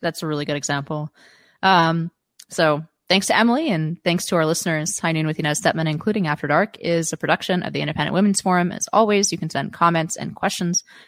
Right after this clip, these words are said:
to Inez dot Stepman at I W F dot org. Please help us out by hitting the subscribe button and leaving us a comment or review on Apple Podcasts, Acast, Google Play, YouTube, or I W F dot org. Those comments, reviews, they really help with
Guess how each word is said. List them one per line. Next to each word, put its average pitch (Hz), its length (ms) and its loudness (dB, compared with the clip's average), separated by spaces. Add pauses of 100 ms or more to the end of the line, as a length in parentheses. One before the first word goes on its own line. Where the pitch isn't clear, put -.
to - 80 -4
Inez 160 400 2
dot - 160 -8
Stepman - 500 -2
at 143 140 0 (100)
I 156 100 2
W 156 220 0
F 147 140 0
dot 151 160 2
org. 196 300 2 (400)
Please 151 180 -2
help 139 160 0
us 143 140 -2
out 185 260 4
by 160 140 2
hitting 160 200 0
the 143 60 -2
subscribe - 480 2
button 202 220 2
and 156 160 0
leaving 147 200 0
us 147 140 -4
a - 60 -12
comment 180 380 4
or 151 80 -2
review 156 260 2
on 156 180 2
Apple 156 220 0
Podcasts, 160 600 2
Acast, 160 480 0
Google 160 200 -2
Play, 160 260 0
YouTube, 165 400 0
or - 160 -8
I 160 120 2
W 165 220 0
F 156 140 0
dot 156 220 0
org. 208 340 0 (240)
Those 160 380 -2
comments, 170 420 2
reviews, 165 380 0
they 143 100 0
really 151 220 0
help 151 240 4 (200)
with 147 280 -4